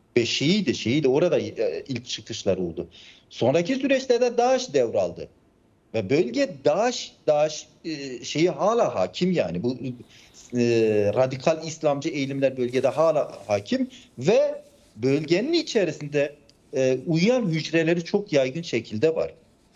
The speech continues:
E, bazen, e, kasede güçlerinin operasyonlarıyla bunlar etki-, bir kısmı etkisizleştiriliyor ama,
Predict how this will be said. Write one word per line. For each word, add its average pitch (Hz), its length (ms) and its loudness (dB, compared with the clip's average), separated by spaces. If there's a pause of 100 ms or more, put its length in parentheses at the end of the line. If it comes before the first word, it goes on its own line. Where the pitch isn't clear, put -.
(180)
E, 120 180 4
bazen, 139 400 2
e, 120 880 2
kasede 147 320 0
güçlerinin 135 380 -2
operasyonlarıyla 135 960 0
bunlar 123 200 0
etki-, 127 440 -2
bir 131 280 -4
kısmı - 220 -2
etkisizleştiriliyor 123 1000 0
ama, 147 320 0